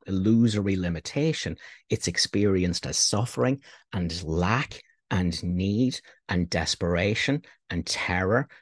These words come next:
and fear. And again, that gets denied, split off,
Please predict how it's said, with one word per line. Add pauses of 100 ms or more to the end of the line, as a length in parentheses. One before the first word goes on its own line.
(160)
and
fear. (4000)
And
again,
that
gets
denied, (680)
split
off,